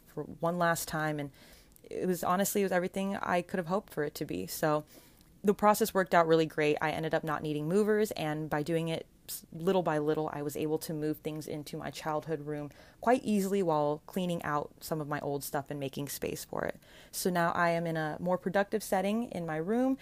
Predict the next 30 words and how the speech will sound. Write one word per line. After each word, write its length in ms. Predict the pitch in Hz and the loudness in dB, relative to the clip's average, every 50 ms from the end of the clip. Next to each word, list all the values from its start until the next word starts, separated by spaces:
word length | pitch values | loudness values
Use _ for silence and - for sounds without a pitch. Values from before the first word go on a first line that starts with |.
| - - - - _ | -8 -18 -20 -10 _
and 160 | - 175 170 | -4 -4 -4
I 120 | - 175 170 | -4 -4 -4
am 180 | 165 165 165 | -4 -2 -2
ready 180 | 165 165 175 175 | -2 -2 -2 -4
to 140 | - - 165 | -4 -8 -8
take 260 | - - 170 - - | -4 -2 -2 -2 -2
on 140 | 170 160 - | -4 -4 -2
Appies. 540 | - 170 180 202 - - 147 143 - - - | -2 -2 -2 -2 -4 -4 -6 -6 -6 -6 -4
And 80 | - 170 | 0 2
I 60 | 185 | 2
don't 100 | 233 294 | 2 2
think 140 | 302 311 262 | 2 2 2
I 40 | 220 | 2
mentioned 320 | 214 220 233 - 233 196 | 2 2 2 0 0 0
it 60 | 175 | 2
yet, 220 | 165 160 156 - - | 4 4 2 2 0
but 160 | - 160 - | 0 -2 0
the 80 | - 175 | 0 -2
day 140 | 165 190 202 | 0 2 2
I'm 100 | 220 208 | 2 0
recording 320 | 196 - 190 185 175 170 | 0 0 0 0 0 -2
this 160 | 160 143 - | -4 -4 -4
is, 80 | 160 143 | -4 -4
like, 140 | 151 139 - - | -4 -4 -6 -8
two 180 | - - 214 214 | -6 -2 0 2
days 220 | 233 254 269 247 | 2 2 0 0
before 240 | 294 285 - 311 302 | -2 -4 -4 -4 -2
my 120 | 311 320 320 | -2 -4 -2
first 300 | - - - 311 - - | -2 0 0 0 0 0
day. 240 | 349 339 349 359 | 0 2 2 0